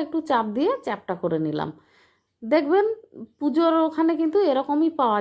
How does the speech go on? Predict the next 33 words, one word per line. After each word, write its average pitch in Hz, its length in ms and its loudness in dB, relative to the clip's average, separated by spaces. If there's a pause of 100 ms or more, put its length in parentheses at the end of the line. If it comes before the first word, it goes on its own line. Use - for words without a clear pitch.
যায়, 294 160 2 (460)
তাই 214 140 0 (120)
আমি 240 140 2 (100)
এই 240 140 4
ডিজাইনটাই 233 540 2
তৈরি 262 240 0
করলাম। 277 260 2 (180)
আপনার 285 240 -4 (100)
পছন্দ 254 280 -4 (120)
অনুযায়ী 262 300 0 (120)
আপনি - 160 -8 (140)
ডিজাইন 208 260 -2 (120)
তৈরি 220 260 2
করে 185 220 0
নিতে 170 220 -4
পারেন। 170 200 -4 (560)
আমার 262 300 0 (120)
পুরো 294 240 2 (180)
প্যাড়াটা 262 360 0 (140)
তৈরি 269 300 -2
করে 285 160 2 (100)
নেওয়া 254 260 -2
হয়ে 247 220 2
গেছে। 262 180 -4 (120)
দেখুন, 196 240 -2 (160)
এক 214 140 -8
কাপ 269 220 -2
দুধ 247 140 2 (100)
দিয়ে 285 140 0 (140)
এতগুলো 233 400 -2 (220)
প্যাড়া 220 240 0 (140)
তৈরি 196 300 0
করে 190 160 0